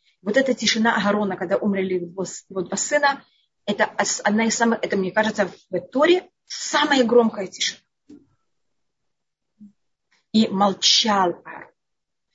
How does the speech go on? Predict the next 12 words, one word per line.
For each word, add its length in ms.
Когда 160
человек 200
молчит, 280
об 80
этом 200
ничего 200
не 60
пишется. 420
Его 120
просто 200
не 100
слышно. 440